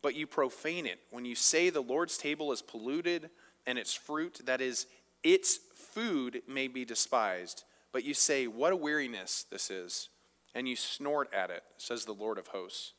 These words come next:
You bring what has been taken by violence, or is lame or sick, and you bring it as your offering, shall I accept that from your hand, says the Lord? Cursed be the cheat who has a male in his flock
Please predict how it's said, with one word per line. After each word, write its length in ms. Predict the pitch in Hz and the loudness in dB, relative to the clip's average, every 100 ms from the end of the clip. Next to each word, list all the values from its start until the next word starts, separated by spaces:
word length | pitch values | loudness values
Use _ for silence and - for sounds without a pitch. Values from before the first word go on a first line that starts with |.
| _ _ _ _ | _ _ _ _
You 120 | 139 | -6
bring 320 | 131 156 156 | 2 2 2
what 120 | 135 | 0
has 120 | 123 110 | 0 -2
been 160 | 110 | -6
taken 420 | - 147 160 170 | -2 -2 -2 0
by 120 | 139 127 | 2 2
violence, 600 | 113 117 143 143 147 - - - - | 4 4 2 -4 -6 -8 -12 -20 -4
or 160 | 131 123 | 2 2
is 160 | 107 | 2
lame 480 | 117 123 147 156 156 | -4 -2 -2 -2 -6
or 140 | - 110 | -6 -2
sick, 560 | - - 165 170 - - - - | 2 2 2 -2 -12 -20 -20 -12
and 140 | 120 | -8
you 60 | 120 | -6
bring 260 | 110 135 160 | -2 -2 0
it 80 | |
as 140 | 151 123 | -4 -4
your 140 | 123 | 0
offering, 520 | 117 117 - 95 90 - _ _ _ _ | 2 2 0 -10 -10 -20 _ _ _ _
shall 260 | - 143 127 | 0 4 4
I 60 | |
accept 580 | 107 - - 156 160 - | 2 0 2 4 2 4
that 240 | 190 190 | 4 4
from 160 | - 170 | -2 -4
your 120 | 139 | -4
hand, 380 | 127 139 170 185 | -2 -2 -2 -2
says 200 | - 180 | 0 0
the 80 | 180 | 0
Lord? 320 | 180 185 190 - - - _ - | 0 0 -2 -8 -20 -20 _ -12
Cursed 540 | - 208 247 - - | 4 6 8 4 -2
be 140 | 170 175 | -4 -2
the 120 | 147 | -2
cheat 400 | - - 202 196 | -2 -4 -4 -6
who 80 | - | -4
has 140 | 131 | -2
a 60 | 123 | -2
male 380 | 113 135 170 185 | -4 0 0 0
in 60 | |
his 140 | 175 - | -4 -4
flock 420 | 139 113 107 - | 2 2 2 -4